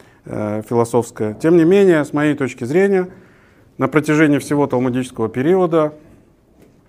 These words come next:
истинного контакта между взглядом философским, между философским методом, между способом познания, о котором мы говорили, и еврейской традицией не было. Хотя, например, э, и, и ислам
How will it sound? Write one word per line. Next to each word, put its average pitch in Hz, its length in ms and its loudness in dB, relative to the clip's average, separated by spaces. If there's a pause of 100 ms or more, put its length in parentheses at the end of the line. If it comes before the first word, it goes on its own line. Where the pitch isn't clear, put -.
(460)
истинного 131 540 0
контакта 127 640 0
между 110 600 -4 (720)
взглядом 123 480 0
философским, 110 760 -6 (160)
между 104 480 -12 (380)
философским 113 580 -4
методом, 104 500 -4
между 104 280 -12
способом 131 500 -4
познания, 123 500 -4
о 107 40 -8
котором 113 340 -8
мы 110 80 -10
говорили, 107 460 -6
и 117 360 -6 (380)
еврейской 127 400 -4
традицией 139 560 -4
не 139 140 0
было. 107 240 -8 (1040)
Хотя, 151 280 4
например, 131 480 0
э, 110 540 -2
и, 104 600 -12
и 101 40 -12
ислам 196 500 0